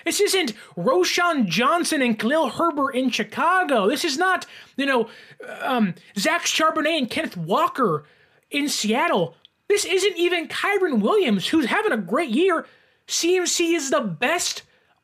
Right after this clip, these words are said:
offensive weapon in the entire league. And you think because you can stop Brock Purdy, if they even do, which I don't think they will,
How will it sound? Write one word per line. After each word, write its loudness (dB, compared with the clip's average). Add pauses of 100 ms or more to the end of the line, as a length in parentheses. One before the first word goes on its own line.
offensive 0
weapon 2
in -2
the 0
entire 0
league. 0 (1300)
And 2
you 2
think -2
because 2
you 0
can 0
stop 0
Brock 2
Purdy, 0
if -4
they -4
even -2
do, 0
which 0
I -2
don't -2
think -4
they 0
will, 0